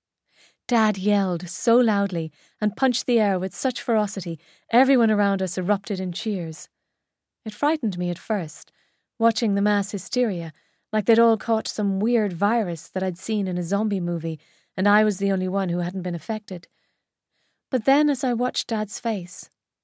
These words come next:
I knew that it was okay. He was wearing the biggest smile, and I remember the looks on my sisters' faces. They weren't too bothered about cricket either.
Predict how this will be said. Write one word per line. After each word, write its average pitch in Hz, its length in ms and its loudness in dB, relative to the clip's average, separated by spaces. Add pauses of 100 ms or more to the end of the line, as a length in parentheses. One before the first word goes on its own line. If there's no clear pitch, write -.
(300)
I 214 80 -2
knew 233 200 0
that 220 140 -4
it 190 60 -10
was 190 120 -8
okay. 208 440 -4 (880)
He 247 140 -4
was 247 160 -2
wearing 240 260 0
the 202 200 -4
biggest 254 300 -2
smile, 196 420 -2 (420)
and 226 120 4
I 233 60 8
remember 262 400 4
the 220 80 2
looks 220 360 -2
on 190 80 -4
my 185 120 -4
sisters' 190 500 -8
faces. 214 560 -6 (760)
They 311 100 2
weren't 202 220 0
too 196 100 -2
bothered 180 320 0
about 170 260 -4
cricket 185 320 -6
either. 170 340 -4